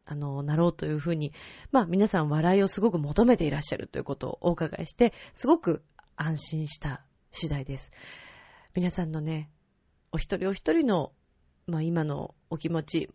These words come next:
もちろんまだ百パーセント元気になれない方々もいらっしゃると思うんですけども、東北の皆様が経験していらっしゃることというのは、これからの日本に絶対にプラスになる、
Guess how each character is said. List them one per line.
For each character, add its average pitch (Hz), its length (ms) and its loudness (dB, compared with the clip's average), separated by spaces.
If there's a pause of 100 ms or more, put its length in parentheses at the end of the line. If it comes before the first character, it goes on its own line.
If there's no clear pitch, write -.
(120)
も 165 80 -8
ち - 140 0
ろ 339 100 4
ん 254 60 4
ま 220 100 4
だ 190 80 0
百 165 280 -6
パ 185 140 2
ー 185 40 2
セ 202 180 0
ン 190 80 0
ト 160 260 2 (640)
元 175 200 2
気 165 160 -6
に 160 100 -2
な 156 140 -2
れ 196 140 4
な 208 160 6
い - 140 -2 (380)
方 170 200 0
々 165 260 -2
も 139 80 -4
い 147 60 -6
ら 196 80 4
っ - 20 2
し - 100 -2
ゃ 269 40 6
る 226 100 4
と 160 100 -2
思 180 200 2
う - 20 4
ん 185 40 0
で 147 80 -2
す - 100 -12
け 160 100 -10
ど 147 140 -2
も、 160 300 2 (1080)
東 269 300 8
北 311 120 2
の 294 220 6
皆 285 240 4
様 214 260 2
が 156 280 0
経 190 180 2
験 190 240 0
し - 80 -6
て 190 160 2
い 175 40 2
ら 185 100 2
っ - 20 0
し - 180 -2
ゃ 185 40 4
る 165 100 -2
こ 151 140 -8
と 160 100 -2
と - 140 -6
い - 40 -2
う - 40 -8
の 117 80 -6
は、 123 60 -8
こ - 120 -2
れ 294 120 4
か 330 120 6
ら 302 140 6
の 202 260 2 (220)
日 180 100 0
本 180 300 2
に 156 100 -2
絶 196 240 2 (140)
対 349 240 8
に 320 220 6 (1200)
プ 269 100 8
ラ 285 120 10
ス 285 140 4
に 254 120 8
な 226 120 6
る、 - 140 -4